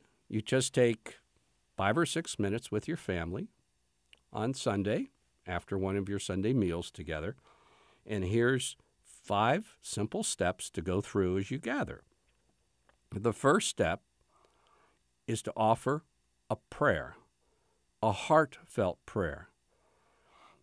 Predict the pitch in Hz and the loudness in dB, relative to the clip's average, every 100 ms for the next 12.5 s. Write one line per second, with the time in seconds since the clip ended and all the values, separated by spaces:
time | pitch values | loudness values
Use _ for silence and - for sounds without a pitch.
0 | _ _ _ - - 110 - 151 151 113 | _ _ _ -18 -12 -10 2 4 4 2
1 | 107 - 117 110 95 92 - 120 101 107 | 0 0 2 2 0 -4 -2 2 6 6
2 | 107 101 85 - _ _ - 101 107 80 | 4 0 -4 -6 _ _ -2 0 0 -2
3 | 85 80 82 92 _ _ _ _ _ _ | -2 -2 -4 -8 _ _ _ _ _ _
4 | _ _ - 107 92 87 _ - _ _ | _ _ -8 -2 0 -2 _ -20 _ _
5 | _ _ _ _ _ _ _ _ _ _ | _ _ _ _ _ _ _ _ _ _
6 | - 113 170 147 - - 135 143 131 - | -2 2 2 2 -4 2 4 6 2 -2
7 | - 104 92 98 104 98 80 82 - _ | -4 -2 0 2 2 0 -4 -10 -16 _
8 | _ _ _ _ _ _ _ _ - 107 | _ _ _ _ _ _ _ _ -2 -2
9 | 104 - 101 107 95 - - _ _ _ | 0 0 2 2 0 -4 -14 _ _ _
10 | _ _ _ - - - 147 156 - 151 | _ _ _ -6 -2 4 6 6 4 2
11 | 147 143 - _ - 123 92 95 90 _ | 2 2 -2 _ -2 2 2 0 -4 _
12 | _ - 101 104 - | _ -14 -4 -4 -4